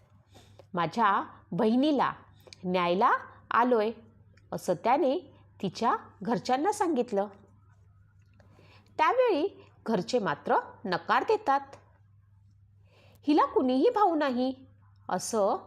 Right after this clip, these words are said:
सांगतात. पण तो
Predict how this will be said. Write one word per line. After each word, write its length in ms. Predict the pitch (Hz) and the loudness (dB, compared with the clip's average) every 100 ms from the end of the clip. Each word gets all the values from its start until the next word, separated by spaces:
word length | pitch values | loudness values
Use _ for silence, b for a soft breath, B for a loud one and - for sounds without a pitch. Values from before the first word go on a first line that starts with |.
| - | -16
सांगतात. 480 | - 196 143 - 127 - - - - - _ _ - b b b b b _ - | -4 -4 -4 -8 -8 -10 -20 -20 -20 -20 _ _ -20 b b b b b _ 0
पण 300 | 285 254 294 - b b - | 2 2 0 -6 b b -4
तो 420 | 269 285 466 - | 2 2 0 -6